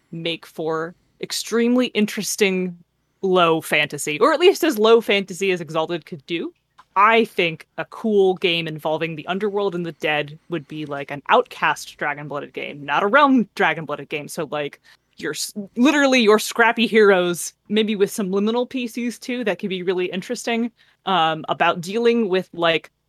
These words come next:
hauntings and Nephrak warlords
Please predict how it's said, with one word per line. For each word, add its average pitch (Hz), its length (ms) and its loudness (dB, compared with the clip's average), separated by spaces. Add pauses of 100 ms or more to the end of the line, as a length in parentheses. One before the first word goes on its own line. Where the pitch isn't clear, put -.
(300)
hauntings 165 840 0 (100)
and 160 560 -4 (340)
Nephrak 214 480 4
warlords 180 680 4